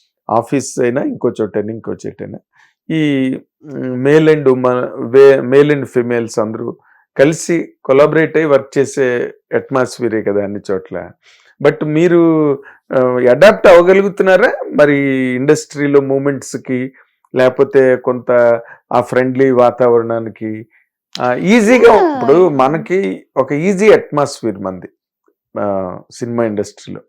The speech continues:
Speaker 1: అంత, మ్, ఆ, "ఏయ్, ఒక నిలబడు"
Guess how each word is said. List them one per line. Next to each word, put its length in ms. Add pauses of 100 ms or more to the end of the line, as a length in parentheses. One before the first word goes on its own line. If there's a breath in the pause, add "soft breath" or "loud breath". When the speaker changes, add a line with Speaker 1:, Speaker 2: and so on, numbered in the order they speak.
(540 loud breath)
Speaker 1:
అంత, 340 (400)
మ్, 380
ఆ, 360
"ఏయ్, 260 (200)
ఒక 220
నిలబడు" 420